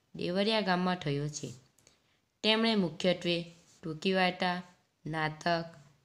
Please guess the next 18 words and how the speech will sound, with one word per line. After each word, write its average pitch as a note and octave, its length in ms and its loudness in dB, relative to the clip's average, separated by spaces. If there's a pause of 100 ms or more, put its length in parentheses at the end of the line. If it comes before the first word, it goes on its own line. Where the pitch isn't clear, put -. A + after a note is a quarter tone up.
નવલકથા E3+ 680 0 (720)
અને A#3 260 4
લોક F3+ 280 2
સાહિત્યમાં F#3 600 2
સર્જન D#3 400 0
કરેલ C#3+ 300 -4
છે. C#3 220 -12 (1000)
તેમના F#3+ 320 4
છવ્વીસ F3+ 440 0
કરતાં G3 360 2
પણ G#3 140 2
વધુ E3 260 0
પુસ્તકો D#3 640 -2 (420)
પ્રગટ D#3+ 380 0
થયા C#3+ 280 -6
છે. - 220 -12 (880)
ઝાલર, E3+ 540 2 (380)
અમરફળ, D#3+ 640 -2